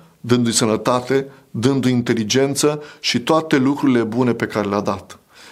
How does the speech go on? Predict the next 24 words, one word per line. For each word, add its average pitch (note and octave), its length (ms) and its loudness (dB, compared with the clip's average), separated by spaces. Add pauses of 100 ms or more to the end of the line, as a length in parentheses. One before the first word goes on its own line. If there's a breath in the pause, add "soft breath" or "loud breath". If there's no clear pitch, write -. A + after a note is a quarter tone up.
(120 loud breath)
Nu E3 100 2
uita, D#3+ 440 2
fiecare E3+ 840 0
om C#3 400 4
în A#2+ 200 2
viață G#2+ 600 -2 (240 loud breath)
este D#3 340 2
o D#3+ 40 4
declarație D3 680 2
de C3 100 0
iubire B2 480 2
pe C3+ 120 0
care B2+ 200 2
Dumnezeu A2 580 2
a A2+ 40 2
făcut-o A#2 520 -2 (220 loud breath)
acelui A2 440 0
om. G2 220 -2 (340 loud breath)
În D3 200 4
fiecare F#3+ 540 2
zi C3 340 0
întâlnim C#3+ 1040 2
o B2+ 160 2
grămadă A#2+ 880 0